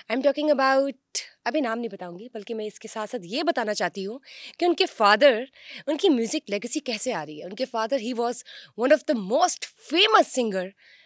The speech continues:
uh, if you talk about back in nineties, प्लेबैक सिंगर। जी हाँ, मैं बात कर रही हूँ वारिस बेग की। और हमारे साथ आज समा पॉडकास्ट में मौजूद है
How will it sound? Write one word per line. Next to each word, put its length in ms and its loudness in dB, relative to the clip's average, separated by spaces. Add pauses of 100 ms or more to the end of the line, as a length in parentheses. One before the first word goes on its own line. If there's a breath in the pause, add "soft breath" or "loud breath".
(180 soft breath)
uh, 300 -2
if 60 -4
you 100 -6
talk 160 0
about 240 -2
back 180 -2
in 120 -8
nineties, 460 2 (600)
प्लेबैक 380 2
सिंगर। 360 -6 (840)
जी 160 -2
हाँ, 200 4
मैं 120 2
बात 220 2
कर 140 2
रही 80 2
हूँ 160 4
वारिस 320 6
बेग 300 2
की। 180 2 (500 loud breath)
और 360 6 (400 loud breath)
हमारे 320 8
साथ 240 6
आज 220 4
समा 360 0
पॉडकास्ट 440 0
में 60 -6
मौजूद 340 -2
है 180 -4